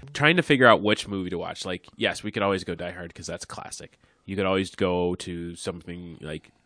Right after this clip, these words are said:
National Lampoon's or Ho-, or Home Alone. I'm thinking maybe pushing towards Home Alone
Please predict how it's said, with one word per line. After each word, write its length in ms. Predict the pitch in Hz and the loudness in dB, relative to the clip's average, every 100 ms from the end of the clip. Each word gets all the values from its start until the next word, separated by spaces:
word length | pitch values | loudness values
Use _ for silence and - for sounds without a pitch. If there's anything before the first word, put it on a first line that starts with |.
| - | -6
National 320 | 98 92 92 | -4 -4 -6
Lampoon's 540 | 87 85 104 92 90 | -8 -8 -6 -6 -6
or 100 | 87 | -8
Ho-, 260 | 92 - - - | -8 -8 -8 -4
or 260 | 98 90 | -2 -2
Home 180 | 87 98 | -2 -4
Alone. 300 | 95 90 90 | -4 -6 -6
I'm 160 | 107 143 | -4 -2
thinking 300 | 226 226 233 | -2 0 -2
maybe 300 | 123 120 123 | -2 0 -4
pushing 480 | - - 113 117 104 | -4 -6 -4 -6 -8
towards 280 | 113 101 | -4 -4
Home 180 | - 95 | -6 -8
Alone 400 | 95 87 92 110 | -6 -6 -6 -8